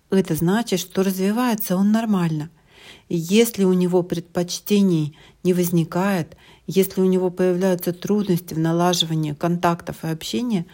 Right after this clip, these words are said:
это повод задуматься о том, насколько он правильно развивается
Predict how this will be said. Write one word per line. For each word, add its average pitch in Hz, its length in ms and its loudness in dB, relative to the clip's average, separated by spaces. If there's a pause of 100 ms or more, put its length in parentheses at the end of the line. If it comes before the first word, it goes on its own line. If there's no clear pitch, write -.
(340)
это 196 320 -2
повод 170 400 0
задуматься 170 680 -2 (300)
о 151 120 -8
том, 196 340 0 (440)
насколько 185 680 0
он 175 180 2
правильно 185 720 0 (640)
развивается 170 960 0